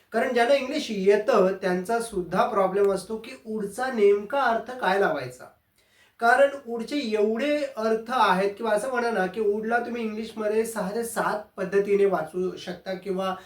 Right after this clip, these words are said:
त्याचं मीनिंग लावू शकता. So, आज फळ्यावर मी तुम्हाला ते सांगणार आहे. मी दोन बॉक्स केले. एकामध्ये वूडचा अर्थ तुम्ही पास्टमध्ये घेणार आहात, म्हणजेच भूतकाळामध्ये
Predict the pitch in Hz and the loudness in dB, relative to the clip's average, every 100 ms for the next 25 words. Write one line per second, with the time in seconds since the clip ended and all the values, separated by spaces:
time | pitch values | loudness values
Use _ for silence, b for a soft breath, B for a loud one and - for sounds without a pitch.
0 | B - 196 233 214 277 247 208 185 175 | B -8 -2 2 2 2 4 4 4 -2
1 | - - - - _ b b - 262 208 | -8 -8 -8 -10 _ b b -8 -2 4
2 | 233 254 - 202 202 214 233 233 233 226 | 4 2 -2 0 4 4 4 0 -2 -4
3 | 220 226 233 - 226 247 247 208 202 202 | -2 -2 -4 -2 -2 -2 0 0 2 2
4 | 175 151 - b b 220 247 180 220 247 | 2 -2 -8 b b -8 -8 2 4 6
5 | 277 269 254 _ _ _ 220 226 - 226 | 4 2 -8 _ _ _ -4 -4 -6 0
6 | 214 220 - _ _ _ _ _ _ _ | 0 0 -6 _ _ _ _ _ _ _
7 | _ _ 247 247 294 285 269 208 233 240 | _ _ 0 4 6 6 6 6 4 -2
8 | 240 220 262 262 233 214 233 233 220 240 | -6 -4 0 2 2 0 -4 -6 -6 -8
9 | - _ _ 208 233 240 - 247 233 240 | -12 _ _ -2 0 -2 -6 -6 -2 0
10 | 220 214 214 208 180 190 196 - _ _ | 0 2 2 2 0 -2 -8 -14 _ _
11 | _ _ _ _ - - - 165 180 190 | _ _ _ _ -16 -16 -10 -6 -4 -4
12 | 165 180 - 202 214 202 185 - | -4 -6 0 2 4 2 -2 -6